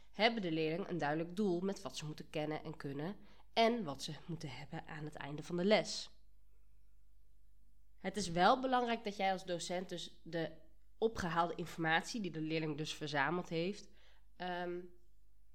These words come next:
ja, gaat, ga-, goed gaat bespreken, zodat leerlingen goed weten of ze de informatie juist hebben gevonden. Wat je daarnaast ook kan zeggen is: "Ja, jongens, luister", want ze zijn toch vaak dat ze hun cijfers graag, eh, sneller willen.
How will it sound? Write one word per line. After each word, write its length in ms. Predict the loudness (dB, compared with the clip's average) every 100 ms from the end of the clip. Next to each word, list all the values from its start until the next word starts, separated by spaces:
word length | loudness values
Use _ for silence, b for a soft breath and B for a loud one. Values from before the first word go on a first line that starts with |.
| -6
ja, 200 | 4 4
gaat, 280 | 6 0 -2
ga-, 160 | -6 -10
goed 240 | -4 -2
gaat 140 | 2 2
bespreken, 460 | 2 2 4 4
zodat 180 | 0 0
leerlingen 400 | 6 6 6 4
goed 220 | 4 4
weten 320 | 4 4 2 -4
of 140 | -4
ze 120 | 0
de 180 | 2 2 0
informatie 520 | -4 0 2 2 2
juist 240 | 0 0 -2
hebben 180 | -4
gevonden. 460 | -2 -2 0 -2 -4 -10 -16 -16 -16 -16 -16 -16 -16 -16 -16 -16 b b b b b b -8
Wat 200 | 0 0
je 60 | 4
daarnaast 400 | 6 6 6 0 -2
ook 220 | 0 2
kan 160 | 2 4
zeggen 440 | 4 2 0 -2
is: 120 | -4
"Ja, 160 | -8 -10 -10
jongens, 380 | -4 0 0 4
luister", 580 | 6 6 6 6 6 2
want 180 | -8 -8
ze 140 | -6 -2
zijn 200 | -2 2
toch 240 | 2 2
vaak 300 | 4 4 4
dat 120 | -6
ze 100 | -6
hun 140 | -4 -2
cijfers 540 | 2 4 4 0 -6
graag, 440 | 4 8 8 4 -8
eh, 160 | -6 -4
sneller 420 | 0 4 4 4
willen. 360 | 2 2 2